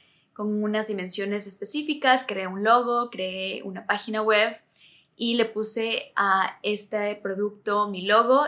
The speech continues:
y dentro la flor, que se veía hermoso a mis ojos. A mí me encantaba.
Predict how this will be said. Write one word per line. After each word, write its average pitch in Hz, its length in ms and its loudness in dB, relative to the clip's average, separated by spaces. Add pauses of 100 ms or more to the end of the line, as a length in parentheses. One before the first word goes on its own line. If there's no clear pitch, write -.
y 190 120 -12
dentro 185 340 -6
la 180 160 -4
flor, 196 420 2 (480)
que 226 100 -10
se 214 120 -2
veía 220 380 2 (160)
hermoso 208 680 2
a 220 80 2
mis 196 200 -2
ojos. 226 500 -4
A 202 80 -12
mí 208 300 -6
me 208 140 -10
encantaba. 185 760 -2